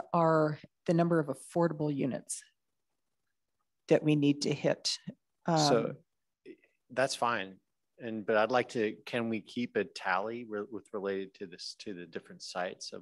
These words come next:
Speaker 2: where we're at? 'Cause as we're going through right now, what I'd like to know is just, as we talk about each one, what's the gap that we still need to make up? Is there a place that you can, that, that can be listed?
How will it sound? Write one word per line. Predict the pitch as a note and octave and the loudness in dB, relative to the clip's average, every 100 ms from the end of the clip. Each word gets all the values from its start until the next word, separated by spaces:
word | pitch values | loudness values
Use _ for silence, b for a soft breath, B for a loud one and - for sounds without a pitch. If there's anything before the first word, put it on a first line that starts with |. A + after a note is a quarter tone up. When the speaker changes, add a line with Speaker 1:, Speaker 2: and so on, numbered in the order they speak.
| F2 | -14
Speaker 2:
where | F#2 F#2 | -8 -6
we're | F2+ F2+ | -4 -4
at? | - E2+ F2+ - | -4 -4 -4 -8
'Cause | G#2+ G2 | -12 -6
as | G#2+ G2+ | -6 -6
we're | A2+ | -6
going | A#2 B2 | -6 -6
through | G#2+ A#2 G#2 | -8 -6 -4
right | F#2 E2 | -4 -4
now, | F2+ F2 E2+ - _ _ _ _ _ _ | -10 -10 -10 -18 _ _ _ _ _ _
what | - G#2+ | -2 2
I'd | A2 | 2
like | A2 G2+ | 2 -2
to | - | -6
know | F#2+ F#2 | -8 -6
is | F#2 | -8
just, | - G2 F#2 - - _ | -8 -8 -8 -10 -14 _
as | G#2 F2+ | -10 -8
we | F#2 | -8
talk | - F#2+ | -4 -4
about | G2+ F2+ F#2+ - | -2 -2 -2 -6
each | F#2 - | -14 -8
one, | G2+ F#2 | -8 -6
what's | F#2 G2 - | -8 -10 -10
the | F2 | -6
gap | F2+ F2+ E2 | 0 0 0
that | - F#2+ | -6 -12
we | F#2+ | -12
still | - F#2+ | -8 -8
need | F2+ E2+ | -10 -12
to | E2+ | -12
make | E2+ E2 | -12 -10
up? | F2 - - _ _ _ _ _ _ _ _ _ _ _ _ _ _ _ _ _ _ _ _ _ - - _ _ _ _ _ _ _ _ _ | -8 -8 -12 _ _ _ _ _ _ _ _ _ _ _ _ _ _ _ _ _ _ _ _ _ -20 -20 _ _ _ _ _ _ _ _ _
Is | G2 | -6
there | F#2 G#2 | 0 0
a | |
place | - - G2 G#2 - | 0 0 2 2 -2
that | - F2+ | -6 -6
you | G2 G2 | -8 -10
can, | G2+ F2 F2 E2 | -10 -10 -10 -12
that, | F2 E2+ | -10 -6
that | F2 | -8
can | - F2+ | -8 -12
be | E2 | -10
listed? | E2+ E2+ - G#2+ | -10 -12 -12 -14